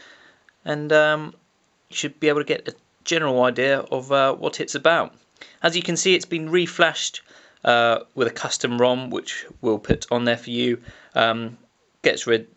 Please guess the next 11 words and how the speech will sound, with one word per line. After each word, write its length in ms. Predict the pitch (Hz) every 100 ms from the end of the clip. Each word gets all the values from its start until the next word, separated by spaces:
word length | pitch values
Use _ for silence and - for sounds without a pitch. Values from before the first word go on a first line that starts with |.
| -
of 240 | 113 107
all 100 | 110 -
the 200 | 104 101
Chinese 520 | - 123 107 104 101
app. 240 | 107 -
This 180 | 117 -
is 80 | 110
now 380 | 110 107 107 - _
a 120 | - 107
fully 540 | - 127 110 104 - _ _ _ _
English 480 | 120 113 110 -